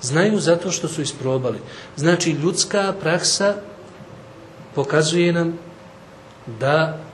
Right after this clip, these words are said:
da je to neke, neke stvari u toj ljudskoj praksi su urođene u čovjeku. Kako, na primjer, svi znaju da kad je gladan da treba šta? Jesti. Kad je žedan da treba piti. To je urođeno u čovjeku, ne razmišlja se, ali u principu to je, to je isto tako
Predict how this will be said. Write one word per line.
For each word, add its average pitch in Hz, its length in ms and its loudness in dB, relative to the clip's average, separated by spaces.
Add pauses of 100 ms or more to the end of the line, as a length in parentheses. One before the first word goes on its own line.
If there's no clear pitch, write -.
(340)
da 139 140 0
je 139 120 0
to 135 120 -2
neke, 208 320 0
neke 220 280 0
stvari 214 380 2
u 170 40 0
toj 180 120 2
ljudskoj 196 300 -2
praksi 185 280 0
su 170 220 2
urođene 185 440 4
u 147 100 0
čovjeku. 139 420 -2 (1080)
Kako, 208 260 2
na 139 100 0
primjer, 143 260 -2
svi - 140 -4
znaju 202 280 4
da 170 80 4
kad 160 160 2
je 151 80 4
gladan 175 360 2
da 165 80 2
treba 165 240 2
šta? 151 280 0 (1160)
Jesti. 143 440 0 (100)
Kad 135 160 -4
je 143 80 0
žedan 170 320 4
da 156 100 2
treba 151 300 0 (100)
piti. - 240 -4 (440)
To 262 80 4
je 247 60 6
urođeno 214 400 2
u 180 40 2
čovjeku, 185 340 2
ne 156 100 2
razmišlja 208 460 2
se, 143 160 -4 (320)
ali 156 200 6
u 165 60 4
principu 190 520 0
to 196 160 0
je, 180 220 0
to 170 140 4
je 165 60 8
isto 170 220 0
tako 175 320 2